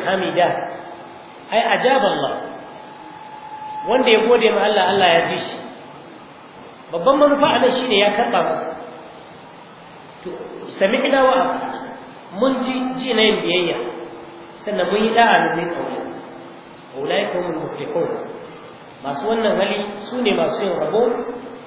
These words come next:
a duniya da lahira, su ne wanda ke kubuta daga sharri. "ومن يطع الله ورسوله"، duk wanda ya da'a ga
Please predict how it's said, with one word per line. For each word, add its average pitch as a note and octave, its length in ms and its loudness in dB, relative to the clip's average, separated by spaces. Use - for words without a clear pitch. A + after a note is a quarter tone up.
a E3 80 -2
duniya A3 420 2
da E3+ 60 0
lahira, G3+ 380 2
su A3+ 180 -8
ne G#3+ 80 0
wanda F#3+ 160 0
ke E3+ 140 -6
kubuta G3+ 400 -2
daga D#3 180 -2
sharri. - 400 -4
"ومن F3+ 180 0
يطع G#3 240 -2
الله F#3+ 400 2
ورسوله"، E3+ 480 0
duk G3+ 100 -4
wanda A3 220 4
ya F#3+ 100 2
da'a F#3+ 300 6
ga - 60 2